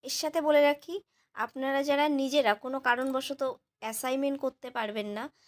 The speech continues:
তারা কিন্তু অ্যাসাইনমেন্ট সংক্রান্ত সমস্ত রকম সাহায্যের জন্য এই ভিডিও ডেসক্রিপশনে দেওয়া নাম্বারের সাথে যোগাযোগ করতে পারেন। এবং এই ভিডিওটা স্পন্সর করেছে Institute of Future। আপনারা কিন্তু ফাইনাল এক্সামের যে অ্যান্সার, সেটা কিন্তু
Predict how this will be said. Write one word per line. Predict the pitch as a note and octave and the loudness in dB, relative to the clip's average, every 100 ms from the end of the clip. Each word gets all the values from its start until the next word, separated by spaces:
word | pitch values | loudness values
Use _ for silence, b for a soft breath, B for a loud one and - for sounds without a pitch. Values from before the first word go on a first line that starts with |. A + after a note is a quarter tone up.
| b - | b -4
তারা | A#3 B3 | -2 -2
কিন্তু | - C#4+ C#4 _ D#4+ D#4+ | -4 -6 -6 _ -10 -8
অ্যাসাইনমেন্ট | A#3+ A#3 C#4 D4 D#4 D#4 D4+ | -6 -4 -2 -2 -2 -4 -4
সংক্রান্ত | D4+ D4+ D4+ D4+ D#4 | -4 -2 -2 -2 -4
সমস্ত | D4+ C4+ C#4 - | -6 -6 -6 -2
রকম | D4+ C#4+ C#4 | -2 0 -4
সাহায্যের | A#3 G#3+ G3+ G3+ | -2 -4 -4 -6
জন্য | G#3 A#3 C4+ | -6 -6 -6
এই | A#3+ C4+ | -6 -4
ভিডিও | C#4+ D4+ | -4 -4
ডেসক্রিপশনে | A3+ G#3 - - A#3+ | -4 -8 -10 -12 -8
দেওয়া | B3 B3+ | -6 -6
নাম্বারের | A#3 G#3 G#3+ | -6 -6 -6
সাথে | A#3 C#4 | -8 -4
যোগাযোগ | D4+ G#3 F#3 G3+ | -2 0 -2 -6
করতে | - - - | -14 -20 -16
পারেন। | F#3+ - - b b b _ | -14 -14 -16 b b b _
এবং | A#3 B3 D#4 G4 _ _ | -2 2 2 0 _ _
এই | B3 C4 | -6 -2
ভিডিওটা | C#4 C4+ B3+ | 2 4 2
স্পন্সর | A#3+ - A#3 A#3 B3+ | -2 -6 -8 -4 -4
করেছে | C4 C4 B3+ C#4 | -4 -6 -4 -4
Institute | A#3+ A3+ - C#4 C4+ | -6 -6 -4 -2 0
of | C4 - | -2 -4
Future। | B3+ A#3+ D#4 | -6 -2 -2
আপনারা | A#3+ A#3 A#3 | -2 -4 -8
কিন্তু | B3+ B3 C4+ | -8 -8 -12
ফাইনাল | - A#3 A#3 B3+ | -4 -2 0 0
এক্সামের | C4 B3 C4 C4+ | -2 -2 -2 -2
যে | C4 F3 | -4 -6
অ্যান্সার, | G#3 G#3+ - C#4+ B B B - | -4 -6 -8 -10 B B B -12
সেটা | - B3 A#3+ | -8 -6 -4
কিন্তু | C4 C4 - D#4+ | -4 -4 -8 -10